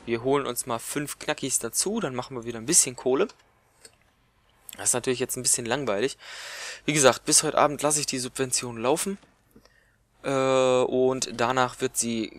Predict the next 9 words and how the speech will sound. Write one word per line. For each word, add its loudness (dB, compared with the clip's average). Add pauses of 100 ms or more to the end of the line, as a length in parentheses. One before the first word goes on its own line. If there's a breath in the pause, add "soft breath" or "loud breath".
gekillt 0
und -10
ich -8
hoffe, -4
wir -8
kommen -8
dann -4
nicht -8
irgendwie -8